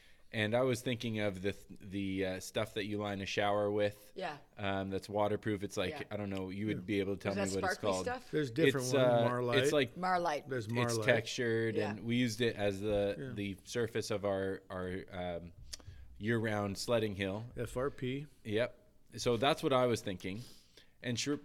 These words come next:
Speaker 1: Sheree, my wife, says, "Well, don't you think it'll look like a murder scene?" And
Speaker 2: Oh,
Speaker 1: I
Speaker 2: the
Speaker 1: think,
Speaker 2: plastic.
Speaker 1: I think, "I don't know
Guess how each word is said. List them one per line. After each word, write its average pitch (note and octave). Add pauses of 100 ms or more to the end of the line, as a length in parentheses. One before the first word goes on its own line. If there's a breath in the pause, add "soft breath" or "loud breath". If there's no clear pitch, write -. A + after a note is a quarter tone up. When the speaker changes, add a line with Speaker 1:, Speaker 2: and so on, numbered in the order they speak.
(140)
Speaker 1:
Sheree, B2+
my A#2
wife, A2
says, G#2
"Well, A#2+ (100)
don't D#3
you F3
think E3
it'll A#2
look A#2+
like B2
a A2
murder G#2+
scene?" E3 (1160)
And B2
Speaker 2:
Oh, C3
Speaker 1:
I B2
Speaker 2:
the -
Speaker 1:
think, B2+
Speaker 2:
plastic. E3
Speaker 1:
I C3
think, C3+ (460 soft breath)
"I D#3
don't F3+ (120)
know C#3+